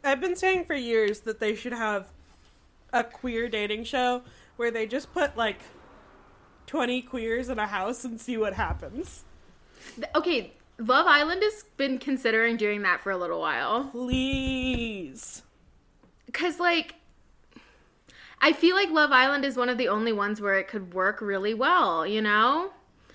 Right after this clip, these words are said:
Speaker 2: Because the whole point of Love Island, for those of you who are listening who don't know,
Speaker 1: <laughs>
Speaker 2: And the reason why Love Island is so good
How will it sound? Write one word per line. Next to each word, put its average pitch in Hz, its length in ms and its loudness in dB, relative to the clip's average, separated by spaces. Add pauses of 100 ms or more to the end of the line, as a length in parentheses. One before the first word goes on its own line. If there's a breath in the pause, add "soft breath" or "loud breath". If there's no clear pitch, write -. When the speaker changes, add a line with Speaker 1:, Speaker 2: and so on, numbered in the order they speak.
(300 soft breath)
Speaker 2:
Because 302 300 2
the 294 100 4
whole 359 200 0
point 330 360 0
of 254 120 -2
Love 233 200 2
Island, 196 640 0 (500 soft breath)
for 269 200 0
those 269 280 6
of 269 140 0
you 247 160 2
who 226 120 -2
are 214 120 2
listening 208 460 -2
who 202 140 -4
don't 190 360 -2
know, 185 520 -2
Speaker 1:
<laughs> 277 320 -10 (420)
Speaker 2:
And 247 140 4
the 226 80 4
reason 294 380 6
why 247 140 4
Love 220 200 2
Island 202 360 2
is 196 140 -4
so 190 280 0
good 202 580 4